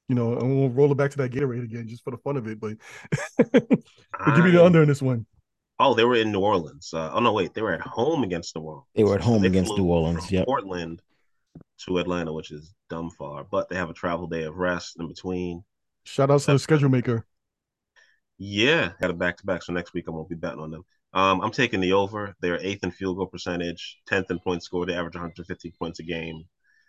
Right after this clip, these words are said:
Speaker 2: They're terrible in rebounding, so a lot of points are gonna be going up. I'm taking Portland to cover. Um, I just don't, Atlanta doesn't cover a lot of games.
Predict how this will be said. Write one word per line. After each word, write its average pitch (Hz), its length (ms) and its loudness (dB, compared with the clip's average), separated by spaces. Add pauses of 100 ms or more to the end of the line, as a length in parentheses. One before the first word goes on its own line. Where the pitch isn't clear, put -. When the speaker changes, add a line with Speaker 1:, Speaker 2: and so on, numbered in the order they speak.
(160)
Speaker 2:
They're 87 120 -6
terrible 92 420 -2
in 85 80 -6
rebounding, 85 520 -4
so 85 220 -4
a - 20 -4
lot 82 160 -2
of 80 60 -14
points 85 280 -10
are - 80 -12
gonna 82 100 -8
be 80 60 -14
going 80 240 -8
up. 80 160 -12 (460)
I'm 101 100 -4
taking 104 240 -2
Portland 87 320 -2
to 73 40 -18
cover. 76 360 -8 (380)
Um, 78 540 -8
I 87 80 -8
just 92 120 -10
don't, 95 280 -4
Atlanta 131 300 -6
doesn't 131 200 -8
cover 117 200 0
a 104 40 0
lot 101 120 0
of 87 60 -6
games. - 420 -8